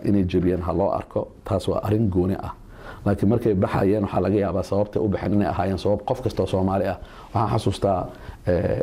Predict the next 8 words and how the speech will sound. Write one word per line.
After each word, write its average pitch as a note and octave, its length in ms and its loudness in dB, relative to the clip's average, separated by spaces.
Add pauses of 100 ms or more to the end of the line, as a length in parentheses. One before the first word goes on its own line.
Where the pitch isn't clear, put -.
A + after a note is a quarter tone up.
(100)
in G#2+ 240 2
convention-ka G#2+ 520 2
isugu G#2+ 320 2
yimaadeen F#2+ 340 2
kumaan G2+ 320 0
kun F#2+ 180 -2
Soomaali F2 420 0
ah - 180 0